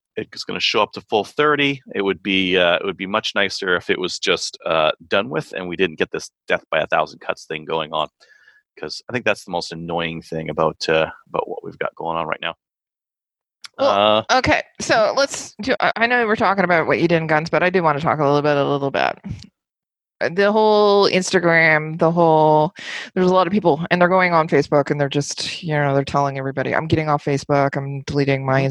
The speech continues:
Speaker 2: Instagram, I'm deleting Twitter, and I'm deleting YouTube and all this." Um, and, uh, well, they can't be on Parler anymore, and they are getting on. So it's hard to actually, we don't have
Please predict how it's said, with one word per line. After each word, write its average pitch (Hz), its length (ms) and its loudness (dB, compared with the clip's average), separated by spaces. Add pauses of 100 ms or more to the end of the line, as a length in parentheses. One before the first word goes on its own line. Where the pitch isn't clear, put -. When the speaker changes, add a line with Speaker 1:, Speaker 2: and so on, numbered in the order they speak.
(240)
Speaker 2:
Instagram, 135 400 2
I'm 135 240 0
deleting 135 560 2
Twitter, 131 500 2
and 135 120 0
I'm 135 160 -2
deleting 135 500 0 (760)
YouTube 233 380 2
and 175 100 2
all 147 160 2
this." 131 500 -2
Um, 147 520 0 (680)
and, 139 580 0 (300)
uh, 135 280 2 (340)
well, 131 160 -2
they 127 80 0
can't 143 240 0
be 143 100 0
on 131 220 -2 (440)
Parler 135 300 0
anymore, 131 480 -4 (140)
and 139 360 2
they 135 360 2
are 135 560 0
getting 139 220 -2
on. - 240 -2
So - 160 0
it's - 180 2
hard 196 280 2
to 175 100 4
actually, 139 600 2 (760)
we 170 80 2
don't 196 220 2
have 143 540 2